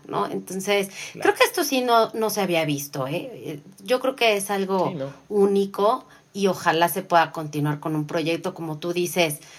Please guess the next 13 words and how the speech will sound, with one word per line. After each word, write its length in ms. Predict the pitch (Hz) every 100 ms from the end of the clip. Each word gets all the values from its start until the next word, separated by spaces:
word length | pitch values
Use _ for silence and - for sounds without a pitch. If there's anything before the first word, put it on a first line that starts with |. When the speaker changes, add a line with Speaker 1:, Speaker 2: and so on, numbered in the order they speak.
| - -
Speaker 1:
pues 120 | -
más 160 | 277 294
adelante 420 | 277 247 240 240
también 380 | 214 190 220 214
que, 260 | 240 - -
que 80 |
el 100 | 175
país 340 | 160 170 190 190
esté 320 | - 190 185
un 80 | 185
poquito 380 | - - - 175
más... 280 | 165 151 - - _ -
Eh, 380 | 170 156 151